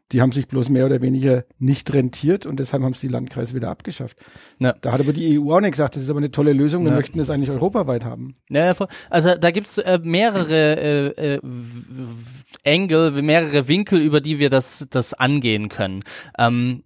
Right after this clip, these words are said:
Speaker 2: also, also das merke ich jetzt gerade auch, finde, finde, bin ich wahnsinnig, äh,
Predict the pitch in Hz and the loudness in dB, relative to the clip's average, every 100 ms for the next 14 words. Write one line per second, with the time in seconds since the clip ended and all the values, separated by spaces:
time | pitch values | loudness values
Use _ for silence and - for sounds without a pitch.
0 | - 120 143 117 135 - - 135 147 123 | -4 -2 0 0 -2 -2 -2 2 2 2
1 | 147 - 131 120 107 127 127 - - - | 0 2 0 0 -2 -2 -4 -6 -14 -10
2 | 151 139 185 - 170 196 190 160 151 - | -6 -2 -2 2 2 2 0 0 -2 -4
3 | - 143 | 0 0